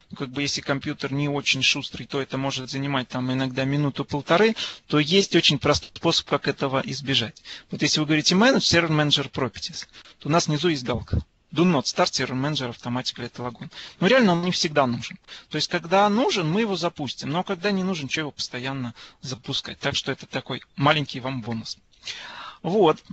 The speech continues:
Ам, так, запускаем, например, наш Active Directory Domains and Trusts. А, и, м, даже нет, наверное, Active Directory Users and Computers. И посмотрим. А, у нас <clears throat> наш новый доменный контроллер должен уже прописаться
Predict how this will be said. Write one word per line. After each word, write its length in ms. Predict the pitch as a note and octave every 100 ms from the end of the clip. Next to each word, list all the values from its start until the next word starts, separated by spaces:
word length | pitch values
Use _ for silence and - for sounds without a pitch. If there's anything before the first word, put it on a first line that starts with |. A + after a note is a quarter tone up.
| -
Ам, 800 | D#3 D#3+ D#3+ D#3+ D#3 D#3 D3+ D3
так, 280 | - C#3+ A#2
запускаем, 640 | D3 F#3 - G3 F3+ D3+
например, 460 | D3 - D#3+ D3 C#3
наш 220 | D3+ C#3+
Active 300 | F3 D3 D3
Directory 480 | C3 D#3 C3 - C#3
Domains 460 | C#3+ D#3 D#3+ E3 G3
and 80 |
Trusts. 420 | F#3+ A#3+ B3+ - - - - -
А, 400 | D3 D3 D3 - _ _
и, 280 | E3 F#3 F#3
м, 300 | A#3+ E2 D#3
даже 240 | D#3+ D3
нет, 200 | C#3 B2+
наверное, 440 | C#3 C#3 C3+ B2+ A#2+ C3+ - _ _ _ - - - -
Active 340 | D3 - C#3
Directory 420 | C3 D3 - C#3 C3+
Users 360 | C3 C3 -
and 40 | D3+
Computers. 640 | F#3+ F#3+ A3+ A3+ E3+ - -
И 100 | F3
посмотрим. 640 | - C3+ - A2+ - C3 - - - -
А, 240 | - C#3 -
у 100 | D#3
нас 460 | F3+ F#3+ - - - -
<clears throat> 220 | D3+ -
наш 500 | G#3+ E3 D3 D3 -
новый 340 | - D3+ C#3
доменный 400 | C#3 D3 D#3 D3+
контроллер 480 | D3+ F3+ F3+ G#3+ F3+
должен 400 | C3 D#3 D#3+ C3
уже 220 | B2+ C3
прописаться 840 | D3+ C3+ - C3 - C#3+ - C3+